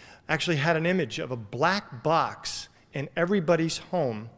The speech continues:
creating a situation of impurity and destroying the church in America. Wow. See a lot of heads. That's exactly what it's doing. So we wonder why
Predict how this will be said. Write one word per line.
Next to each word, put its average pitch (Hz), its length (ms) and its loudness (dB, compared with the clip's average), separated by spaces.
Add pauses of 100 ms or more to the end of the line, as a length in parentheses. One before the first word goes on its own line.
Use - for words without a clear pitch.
(560)
creating 180 480 4
a 156 40 -2
situation 165 720 -2
of 139 120 -4
impurity 143 720 0 (380)
and 147 180 -2
destroying 185 1120 0
the 160 100 -6
church - 720 -4
in 151 160 -6
America. 131 520 -6 (3250)
Wow. 117 400 -8 (1040)
See - 160 -10
a 131 40 -4
lot 123 160 -4
of 117 60 -6
heads. 131 460 -6 (1120)
That's 156 240 0
exactly 165 480 -2
what 139 120 -2
it's 131 140 -8
doing. 143 320 -4 (400)
So - 180 0
we 170 200 4
wonder 220 340 4
why 139 520 4